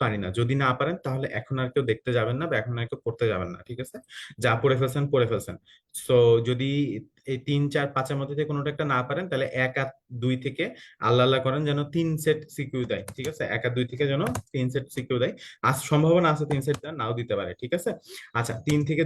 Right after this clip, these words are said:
দুই সেট দিবে তো এটা আমরা already জানি, রাইট? তিন থেকে আমাদের দুই সেট দিবে, চার থেকে আমরা probably এক সেট পাবো, আহ, or দুই সেট পাবো। So চার থেকে হয়তো বা এক সেট পাবো, আর পাঁচ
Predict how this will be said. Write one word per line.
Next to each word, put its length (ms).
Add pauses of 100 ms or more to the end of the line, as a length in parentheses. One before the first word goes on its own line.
দুই 160
সেট 200
দিবে 220
তো 80
এটা 160
আমরা 160
already 320
জানি, 160 (100)
রাইট? 180 (1080)
তিন 180
থেকে 200
আমাদের 240
দুই 160
সেট 140 (100)
দিবে, 160 (380)
চার 220
থেকে 200
আমরা 220
probably 280 (140)
এক 60 (100)
সেট 160 (100)
পাবো, 220 (380)
আহ, 400 (140)
or 100 (140)
দুই 160
সেট 200
পাবো। 180 (220)
So 80 (440)
চার 200
থেকে 220
হয়তো 220
বা 140
এক 120
সেট 200
পাবো, 180 (400)
আর 80 (100)
পাঁচ 160